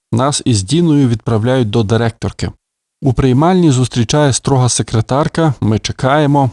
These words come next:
навкруги вчительки, і одна із них, суворо дивлячись на нас, каже з натиском:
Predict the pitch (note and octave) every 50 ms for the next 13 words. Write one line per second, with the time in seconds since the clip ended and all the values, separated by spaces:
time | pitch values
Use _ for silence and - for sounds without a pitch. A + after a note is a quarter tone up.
0 | - - G#2 G#2+ G2+ - - A#2+ A#2 A#2 C#3+ B2+ - - A#2 G#2 - G#2 G2+ -
1 | - D#3 D#3 D#3+ D3 - _ _ _ - - B2+ A2+ G#2+ G#2 G2 A2+ C3 C#3+ C#3
2 | G#2+ F#2+ B2+ C#3 B2+ - - B2+ A2+ A2 C3 C#3 C3 A2+ G2 A#2+ C3 B2+ A#2 G#2
3 | - - G#2+ - - G#2+ G#2+ A2 B2 B2 - - C3+ B2 A#2 G2+ G2 G2 F#2 -
4 | G#2+ F#2+ - - G2+ - - - F#2 F2 E2